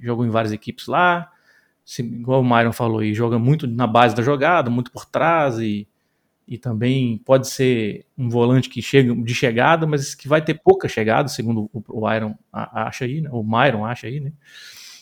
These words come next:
Mas eu acho que o Iron discorda um pouquinho disso, né, Iron? Você acha que o, pelo que você analisou do, do Rômulo aí, parece que o Rômulo pode jogar um pouco mais à frente, assim. E nesse jogo contra o Tombense,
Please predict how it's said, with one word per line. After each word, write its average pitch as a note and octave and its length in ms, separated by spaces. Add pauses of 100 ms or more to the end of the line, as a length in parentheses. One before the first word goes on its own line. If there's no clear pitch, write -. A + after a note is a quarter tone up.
(220)
Mas G3+ 400
eu G#3+ 180
acho G#3 200
que A#3 180
o G3 340
Iron G3+ 140
discorda G#3+ 420
um D#3 40
pouquinho D3+ 260
disso, A#2 220
né, C#3 160
Iron? G#2 100
Você - 120
acha C3+ 160
que D#3+ 100
o, C#3+ 200 (220)
pelo C#3+ 160
que - 80
você D#3 80
analisou C3 480
do, A2+ 240
do A2+ 80
Rômulo B2 360
aí, A#2+ 140
parece D3 300
que - 80
o D#3+ 40
Rômulo D3+ 300
pode E3 220
jogar D#3+ 240
um D#3 40
pouco F3+ 240
mais F3+ 220
à F#3+ 80
frente, C#3+ 460
assim. - 220
E A2+ 40
nesse F3+ 220
jogo F#3+ 160
contra E3 160
o - 40
Tombense, C#3+ 540